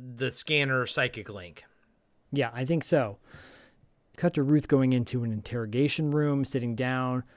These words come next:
Speaker 2: He's talking to himself. He says, "It mustn't happen again. It's always been there,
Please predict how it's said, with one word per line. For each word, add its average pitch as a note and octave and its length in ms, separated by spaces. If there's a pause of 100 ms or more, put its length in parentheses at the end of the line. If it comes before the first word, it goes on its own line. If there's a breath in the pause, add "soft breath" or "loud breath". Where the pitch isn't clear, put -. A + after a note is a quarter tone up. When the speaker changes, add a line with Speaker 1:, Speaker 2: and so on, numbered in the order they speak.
(300 soft breath)
Speaker 2:
He's - 180
talking C3+ 380
to A2+ 80
himself. A2+ 640
He A#2+ 80
says, A2 360 (100)
"It A#2 140
mustn't D3+ 380
happen C3+ 420
again. G2 460 (340 soft breath)
It's C3 200
always D3 400
been C3+ 300
there, F#2+ 380